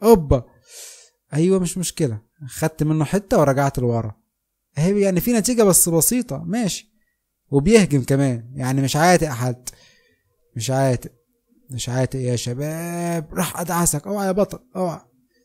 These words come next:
خليك ماشي، ارمي يا اخويا، ارمي، انت اللي خسران، ارمي، ارمي. ها، ها،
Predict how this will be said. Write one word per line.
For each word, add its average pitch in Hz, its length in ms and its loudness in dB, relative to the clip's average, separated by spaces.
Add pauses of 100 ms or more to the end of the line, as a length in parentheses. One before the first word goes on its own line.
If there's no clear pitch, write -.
(360)
خليك 214 400 -2
ماشي، 190 480 0
ارمي 190 380 4
يا 151 60 4
اخويا، 156 500 4
ارمي، 151 200 0
انت 180 140 -4
اللي 151 120 2
خسران، 143 600 -2
ارمي، 156 340 -4 (240)
ارمي. 160 300 2 (360)
ها، 160 340 0
ها، 147 300 -4